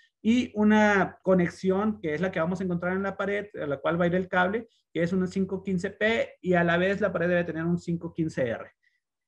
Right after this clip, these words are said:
Estas familias son familias de entrada, son familias muy accesibles en presupuestos, que nos van a permitir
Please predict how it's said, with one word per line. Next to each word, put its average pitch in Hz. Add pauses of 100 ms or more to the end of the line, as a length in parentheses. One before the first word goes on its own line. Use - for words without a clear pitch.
(440)
Estas 214
familias 233
son 220
familias 208
de 196
entrada, 170
son 190
familias 190 (320)
muy 180
accesibles 185
en 175
presupuestos, 147 (260)
que 160
nos 147
van 170
a 185
permitir 180